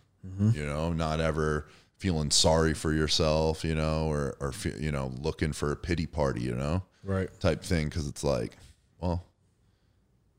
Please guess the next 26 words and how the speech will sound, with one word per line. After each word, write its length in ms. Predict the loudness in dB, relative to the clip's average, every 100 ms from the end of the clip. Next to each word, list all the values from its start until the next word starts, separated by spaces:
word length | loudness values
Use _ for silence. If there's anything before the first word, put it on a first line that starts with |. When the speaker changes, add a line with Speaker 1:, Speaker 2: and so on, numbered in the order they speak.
| _ _
Speaker 2:
feeling 200 | 0 2
sorry 260 | 2 2
for 120 | 2
yourself 360 | -2 -4 -6 -6
never 180 | -8 -8
paid 240 | -6 -6
the 60 | -8
bills. 420 | -8 -8 -8 -12 -16 _
Speaker 1:
No. 340 | -2 0 0 2
Speaker 2:
Feeling 240 | 2 4
sorry 300 | 4 4 4
for 140 | 2
yourself 380 | 0 0 0 0
never 380 | 0 -2 0 -2
helped 320 | 2 0 0
anybody 420 | -2 -2 -2 -2 -2
achieve 380 | -2 -2 -2
anything. 480 | -2 -4 -6 -8 -6
And, 120 | -6 -4
like, 220 | -6 -4
all 160 | -4 0
that 200 | 0 -2
adversity 580 | -2 -2 0 0 -2 -2
and 100 | -2
stuff, 360 | -2 -2 -2
like, 300 | -4 -6 -8